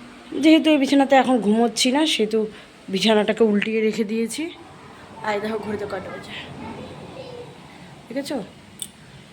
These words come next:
পৌনে, প্রায় পৌনে পাঁচটা পার হয়েছে। তো যাই হোক,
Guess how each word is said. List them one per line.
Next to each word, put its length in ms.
পৌনে, 200
প্রায় 300
পৌনে 260
পাঁচটা 280
পার 140
হয়েছে। 300
তো 60
যাই 220
হোক, 140